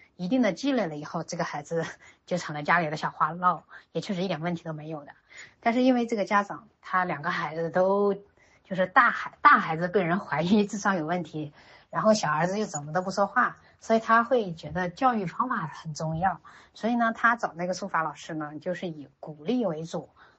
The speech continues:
老师也是很耐心的，啊，写着写着还让你玩一下玩具的那一种。然后我就当时把萌萌带过去了，因为我实在是知道这个萌萌这个书法是要，必须要教的一个小孩儿。然后当时我一送去，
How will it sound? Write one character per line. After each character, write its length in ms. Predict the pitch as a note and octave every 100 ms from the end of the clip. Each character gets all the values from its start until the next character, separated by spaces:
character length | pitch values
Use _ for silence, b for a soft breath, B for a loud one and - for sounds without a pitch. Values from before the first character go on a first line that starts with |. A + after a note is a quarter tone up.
| -
老 140 | D#3
师 160 | - A3
也 140 | G3
是 60 | F3
很 160 | E3
耐 180 | D#3 F#3
心 320 | - - D#3+
的， 140 | D#3 D3 B B -
啊， 160 | D#3+
写 160 | D#3 E3+
着 80 | F3+
写 140 | F3+
着 80 | D#3+
还 80 | D#3
让 180 | G3 F3+
你 80 |
玩 220 | D3+ C#3+ D#3+
一 20 |
下 100 | F#3+
玩 220 | D3+ E3
具 100 | A3
的 120 | C4+
那 180 | F#3 D3
一 100 | D#3
种。 200 | D3 - _ B B B B -
然 120 | G#3
后 100 | A#3+
我 140 | G#3+
就 240 | E3+ F#3 F3
当 160 | F3+
时 180 | G3 F3+
把 300 | E3+ D#3+ D3+
萌 360 | D#3+ E3 D#3+ D3+
萌 200 | E3 E3
带 100 | F3+
过 140 | E3
去 180 | - -
了， 160 | D#3+ E3
因 100 | F3+
为 80 |
我 200 | F#3 D#3+
实 160 | D3 E3+
在 100 | F3
是 120 | F#3
知 120 | D3
道 240 | D#3+ E3 D3 B B B _
这 100 | -
个 260 | D#3+ D3
萌 200 | D3+ D#3
萌 240 | D#3 E3+ D#3+
这 140 | D#3
个 240 | D3+ D3+ E3 B B _
书 160 | - E3+
法 180 | D3
是 160 | C#3+ -
要， 160 | E3 D3+
必 140 | A3
须 140 | G3
要 160 | F3+ D#3
教 240 | C#3 E3+
的 120 | A#3+ F#3+
一 80 |
个 220 | D#3+ D#3+ - _ b b
小 140 | -
孩 160 | - -
儿。 140 | - - B B B B B
然 100 | D#3+
后 240 | A3 G#3
当 220 | F#3 G3 G#3
时 160 | F#3+
我 160 | F3 C#3+
一 80 | D#3
送 260 | G#3+ G3+
去， 340 | E3+ - E3+